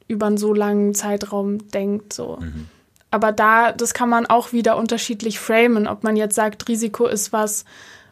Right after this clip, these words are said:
Speaker 1: wovor ich Angst hab, was ich nur als Gefahr sehe, oder sehe ich's eben auch als Chance, dass
Speaker 2: Mhm.
Speaker 1: ich da Geld verdienen kann.
Speaker 2: Mhm. Mhm.
Speaker 1: Das ist ja die andere Seite.
Speaker 2: Mhm.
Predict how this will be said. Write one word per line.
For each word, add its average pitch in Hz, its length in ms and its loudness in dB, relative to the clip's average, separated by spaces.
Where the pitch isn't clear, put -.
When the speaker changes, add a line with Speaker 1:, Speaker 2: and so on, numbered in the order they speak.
Speaker 1:
wovor 214 360 2
ich 208 160 -4
Angst 262 320 2
hab, 254 140 0
was 233 140 0
ich 233 140 -6
nur 233 140 0
als 214 200 -2
Gefahr 220 440 2
sehe, 269 520 2
oder 240 300 4
sehe 226 200 0
ich's 214 140 -4
eben 220 260 0
auch 214 220 -2
als 233 180 -4
Chance, 233 640 2
dass 214 220 -2
Speaker 2:
Mhm. 214 80 2
Speaker 1:
ich - 220 -10
da 214 380 2
Geld 214 240 0
verdienen 220 440 4
kann. 214 320 0
Speaker 2:
Mhm. 254 60 -6
Mhm. - 80 -4
Speaker 1:
Das - 120 2
ist - 60 2
ja 214 100 4
die 208 120 -2
andere 214 340 0
Seite. 208 600 0
Speaker 2:
Mhm. - 320 -4